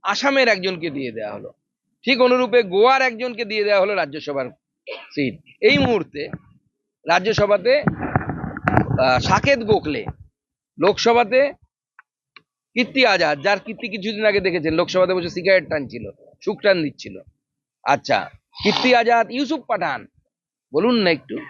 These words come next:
"আতা গাছে তোতা পাখি, ডালিম গাছে মৌ, হিরে দাদার মরমরে থান, ঠাকুর দাদার বউ", রবীন্দ্রনাথের এই প্রাইমারি স্কুলের কবিতাটা আবৃত্তি করতে বলুন এদেরকে, দেখি কত বড় বাঙালি। সাকেত গোখলে একটু আবৃত্তি করুক, ইউসুফ পাঠান করুক না একটু, আমরা দেখতে চাই।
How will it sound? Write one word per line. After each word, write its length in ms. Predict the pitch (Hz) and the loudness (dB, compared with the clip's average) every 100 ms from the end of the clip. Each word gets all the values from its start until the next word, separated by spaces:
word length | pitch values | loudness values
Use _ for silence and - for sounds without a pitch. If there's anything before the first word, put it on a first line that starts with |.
| - _ _ _ _ _ _ | -20 _ _ _ _ _ _
"আতা 280 | - 185 185 | 0 2 2
গাছে 260 | 185 190 | 2 -2
তোতা 280 | 170 165 185 | -8 -4 0
পাখি, 480 | 175 160 165 156 143 | 0 -2 -6 -6 -4
ডালিম 340 | 147 156 196 190 | 0 0 0 0
গাছে 260 | 180 170 | 0 0
মৌ, 380 | 165 160 156 139 - _ _ _ | 0 2 2 0 -6 _ _ _
হিরে 220 | 156 214 | 2 2
দাদার 280 | 196 190 185 | 2 0 0
মরমরে 420 | 175 180 185 180 | 0 -2 0 -2
থান, 240 | 147 160 151 | -2 -6 -4
ঠাকুর 340 | 165 233 196 | -8 -8 -4
দাদার 280 | 196 180 175 | 2 4 4
বউ", 260 | 160 160 - - | 2 -4 -6 -2
রবীন্দ্রনাথের 500 | 175 214 220 220 220 | 2 4 4 2 2
এই 60 | 220 | 2
প্রাইমারি 440 | 214 208 214 214 | 4 4 2 -2
স্কুলের 280 | - 226 220 | -4 -2 -2
কবিতাটা 440 | 214 214 220 220 | -2 -2 0 2
আবৃত্তি 280 | 208 214 214 | 2 -2 -4
করতে 260 | 220 214 220 | -4 -2 0
বলুন 220 | 220 220 | 0 0
এদেরকে, 220 | 208 208 | 0 -2
দেখি 160 | 202 214 | -4 0
কত 180 | 202 | 2
বড় 200 | 214 214 | 4 4
বাঙালি। 380 | 208 196 214 262 - _ - - | 4 2 0 -2 -10 _ -12 -4
সাকেত 240 | 151 208 | 0 2
গোখলে 300 | 196 202 220 | 2 0 0
একটু 160 | - 220 | 2 2
আবৃত্তি 340 | 190 214 202 | 2 -4 -6
করুক, 320 | 208 392 392 _ _ _ _ _ - | -2 -2 -4 _ _ _ _ _ -4
ইউসুফ 280 | 165 226 226 | 0 0 2
পাঠান 300 | 254 240 247 | 2 2 0
করুক 240 | 302 349 | 2 2
না 120 | 233 | 0
একটু, 200 | 190 - | -2 -2
আমরা 140 | 170 180 | 0 0
দেখতে 280 | 175 - | -2 -6
চাই। 220 | 202 214 | -8 -8